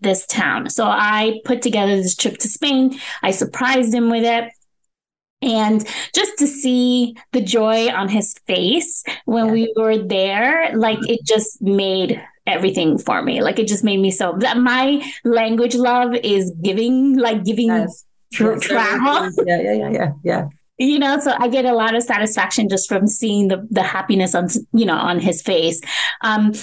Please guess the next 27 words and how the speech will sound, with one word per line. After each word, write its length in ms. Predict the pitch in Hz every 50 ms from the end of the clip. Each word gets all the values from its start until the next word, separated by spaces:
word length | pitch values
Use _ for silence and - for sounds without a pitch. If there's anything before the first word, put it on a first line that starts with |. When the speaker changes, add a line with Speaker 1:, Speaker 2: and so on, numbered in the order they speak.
| - -
Speaker 1:
so 280 | - - 285 277 247 247
when 300 | 226 214 220 254 233 240
we 160 | 233 262 262
were 280 | 240 240 254 247 233 233
in 500 | - 240 226 226 226 220 220 220 - - - _ _
this, 460 | - 202 196 254 254 254 - - - -
uh, 420 | - 202 196 185 185 185 180 175 175 -
Parga 480 | - 262 262 254 254 262 254 254 - -
is 80 | 220 202
in 120 | 214 208
the 100 | 202 196
Galicia 520 | 190 190 180 185 190 214 208 - 233 208 208
region 600 | 202 202 202 190 185 180 175 175 185 185 185 - _ _ -
of 420 | 185 180 175 180 180 180 196 214
Spain. 560 | - - - - 185 175 175 190 208 247 247 - -
It's, 340 | 214 208 208 214 - - - -
um, 500 | 202 208 202 196 196 196 196 196 190 - _ _ _
not 160 | - 320 359 349
far 320 | - - 330 320 311 311
from 240 | 302 - 285 277 254
Lugo, 460 | 240 226 233 233 247 254 247 285 285
which 220 | 277 262 254 - -
is 220 | 220 214 202 214
one 300 | 208 196 196 208 208 208
of 240 | 208 208 214 208 208 - - - - - - - -
the, 680 | 262 180 202 214 214 208 208 202 202 202 202 202 208 - -
um, 500 | 202 196 185 185 180 185 185 190 -